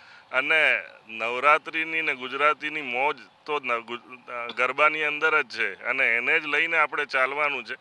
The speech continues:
અમે ટ્રાય કરશું કે જેટલા ખેલૈયા આવે એમને પૂરતો ન્યાય મળે.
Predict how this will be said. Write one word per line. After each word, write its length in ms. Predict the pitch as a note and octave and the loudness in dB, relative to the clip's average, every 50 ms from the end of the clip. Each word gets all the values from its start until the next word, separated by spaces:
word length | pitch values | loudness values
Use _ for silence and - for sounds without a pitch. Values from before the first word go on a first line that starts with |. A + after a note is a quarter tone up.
| _ - - - _ - | _ -20 -20 -20 _ -4
અમે 220 | C3+ D3 E3 D#3 | 2 4 4 4
ટ્રાય 320 | B2+ C3+ C#3+ C#3 D3 E3 | 6 6 8 8 8 8
કરશું 400 | D#3 D#3+ E3+ E3 D#3+ E3 F3+ E3 | 6 4 0 0 0 -4 -8 -4
કે 280 | C#3 E3 D#3+ D3+ C#3 B2 - - - - - _ A2+ | 0 2 2 2 2 0 -4 -8 -16 -20 -20 _ -6
જેટલા 320 | A#2+ B2+ - C#3+ D3 D3 | -6 -6 2 4 4 4
ખેલૈયા 480 | C#3 - C3+ C3+ C3+ C#3+ C#3+ D3+ D3 C#3+ | 4 2 0 0 0 0 2 2 4 4
આવે 300 | C#3 C#3+ C#3+ C3+ B2+ A#2+ | 4 4 4 4 2 2
એમને 640 | A2+ - B2 C3+ B2 B2 B2+ C3+ C3+ C3+ C3 B2+ A2 - - | 0 -4 -6 -6 -6 -6 -6 -4 -4 -4 -4 -4 -6 -10 -14
પૂરતો 300 | C3+ B2 A#2 - C#3 C3+ | -14 -14 -10 -8 -8 -6
ન્યાય 280 | B2 A#2+ A#2 A#2+ B2+ | -2 0 0 0 0
મળે. 260 | C3+ C#3 C#3 C3+ A#2+ | 0 -2 -4 -6 -6